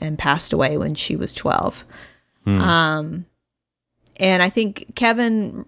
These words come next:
Speaker 1: like, really appreciates that she shared that with him, and they get,
Speaker 2: Yeah.
Speaker 1: they get really close kind of in that moment. Uh, and then Jasmine is talking to Mikkel, and this is when Jasmine kinda lays it out there that she's, like, a big fan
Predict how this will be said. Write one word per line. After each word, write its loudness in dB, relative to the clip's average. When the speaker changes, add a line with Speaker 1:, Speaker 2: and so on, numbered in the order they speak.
Speaker 1:
like, 2
really 4
appreciates 0
that -4
she -4
shared 0
that 2
with -2
him, 0
and -2
they 0
get, -2
Speaker 2:
Yeah. 4
Speaker 1:
they 0
get -2
really 2
close -4
kind -2
of -4
in -4
that -4
moment. -4
Uh, -4
and -6
then -4
Jasmine -2
is -2
talking -2
to 0
Mikkel, 2
and 6
this 4
is -2
when 2
Jasmine 0
kinda 0
lays 2
it 0
out 0
there 0
that -8
she's, -2
like, 0
a 0
big 0
fan 0